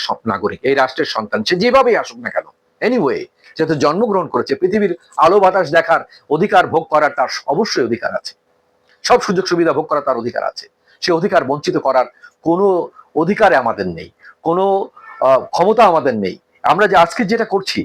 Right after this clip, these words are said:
এটা কিন্তু স-, চরম অন্যায়। আমরা কিন্তু শিশুদেরকে এদের নাগরিক হিসাবে স্বীকার করছি না, অথচ সে যখন বেড়ে উঠছে তখন তার যখন আঠারো বছর হচ্ছে তখন তাকে ভোটার বানিয়ে আমার দলে টানছি আমি। যে, "তুমি আমার দলের একজন কর্মী।"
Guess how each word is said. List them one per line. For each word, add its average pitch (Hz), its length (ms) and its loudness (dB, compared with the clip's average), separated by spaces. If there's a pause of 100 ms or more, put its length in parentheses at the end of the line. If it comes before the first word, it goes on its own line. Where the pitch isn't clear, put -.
এটা 147 160 -4
কিন্তু 202 200 0
স-, 143 280 -4
চরম 214 240 4
অন্যায়। 196 360 -2 (840)
আমরা 165 240 2
কিন্তু 208 260 -2
শিশুদেরকে 196 580 0 (380)
এদের 165 180 0
নাগরিক 175 380 2
হিসাবে 214 220 0
স্বীকার 165 280 -4
করছি - 260 -8
না, 90 60 -6 (280)
অথচ 226 240 -2 (140)
সে 208 100 0
যখন 190 220 -2 (160)
বেড়ে 165 180 4
উঠছে - 300 -2 (380)
তখন 208 240 4
তার 180 180 4
যখন 170 180 0
আঠারো 196 280 2
বছর 202 220 2
হচ্ছে 208 200 -4
তখন 170 160 0
তাকে 160 220 -4 (320)
ভোটার 185 300 4
বানিয়ে 170 320 0
আমার 147 180 2
দলে 135 240 2
টানছি - 440 -6
আমি। - 120 -18 (180)
যে, 180 80 -2
"তুমি 214 260 0
আমার 175 300 2
দলের 143 220 0
একজন 113 300 -4
কর্মী।" 117 360 -6